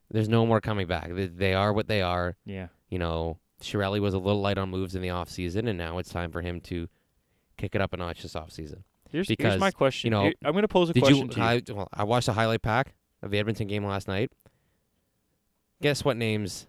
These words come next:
Speaker 1: they spoke about? Like, guess what the only two names I heard
Speaker 2: McDavid?
Speaker 1: about? And
Speaker 2: Draisaitl?
Speaker 1: Yeah.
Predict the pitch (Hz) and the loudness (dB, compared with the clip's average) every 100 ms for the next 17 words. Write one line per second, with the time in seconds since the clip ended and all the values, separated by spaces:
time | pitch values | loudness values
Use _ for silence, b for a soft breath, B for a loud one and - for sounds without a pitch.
0 | _ - 98 92 - 98 87 82 80 90 | _ -4 -2 -2 -2 -2 -2 -6 -6 -8
1 | 85 127 135 135 110 110 135 185 180 - | -2 0 0 0 -2 -2 0 0 0 -2
2 | 139 113 98 95 - - 110 98 107 98 | -2 -2 -4 -6 -12 -14 -8 -2 0 0
3 | 95 80 - _ _ _ _ - 101 82 | -2 -4 -8 _ _ _ _ -12 -10 -8
4 | 82 101 _ _ - 92 104 147 170 214 | -8 -10 _ _ -14 -14 -12 -12 -12 -10
5 | - 82 82 | -6 -6 -6